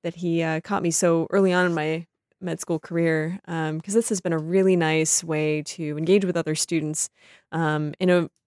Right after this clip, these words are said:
in a way that didn't involve schoolwork, um, and studying and,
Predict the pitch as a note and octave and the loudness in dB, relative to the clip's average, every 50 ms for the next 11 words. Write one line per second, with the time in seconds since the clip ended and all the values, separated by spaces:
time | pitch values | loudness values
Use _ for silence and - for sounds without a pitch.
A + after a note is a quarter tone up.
0 | _ _ - F#3+ F#3 F3 E3+ F3 F3 G3 G3 G3+ G3+ F#3 F#3 D#3+ - F3+ F3 E3+ | _ _ -4 0 2 2 2 4 4 6 6 6 6 6 4 2 0 0 0 0
1 | A#2+ E3 E3 E3 D#3 D3 C#3 - - - - - - - C#3 C#3 C3+ C3+ C#3+ _ | -2 -2 -2 -2 -2 -2 -2 -4 -8 -10 -10 -10 -10 -8 -6 -4 -6 -6 -8 _
2 | - _ _ _ _ _ _ - - D#3 D3+ D3 D3 D#3+ - - - D3+ C#3+ D3 | -20 _ _ _ _ _ _ -10 -8 -6 -4 -4 -2 -2 -2 -2 -2 -2 -4 -4
3 | D3 D3 D3 C#3+ C#3 C#3+ C#3 C#3 B2+ B2+ D3 | -6 -6 -6 -6 -6 -8 -8 -8 -10 -10 -10